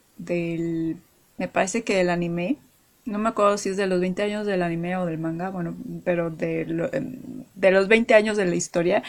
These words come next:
eh, se habla que justo en esta primera etapa, en esta primera adaptación, pues se tuvo este,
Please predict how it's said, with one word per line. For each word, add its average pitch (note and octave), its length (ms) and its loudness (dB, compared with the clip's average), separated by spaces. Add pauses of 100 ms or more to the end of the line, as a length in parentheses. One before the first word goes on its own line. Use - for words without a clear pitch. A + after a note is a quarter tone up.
eh, G3 540 8
se G3 240 4
habla G#3 420 8
que F#3 120 -2
justo G3+ 580 2
en G3 160 2
esta F#3 280 -2
primera F#3 680 2
etapa, G3 380 2
en F#3 60 0
esta F#3 180 -2
primera F3 400 0
adaptación, F3+ 800 2
pues F#3+ 180 0
se F#3 100 0
tuvo F#3+ 380 0
este, F#3+ 580 2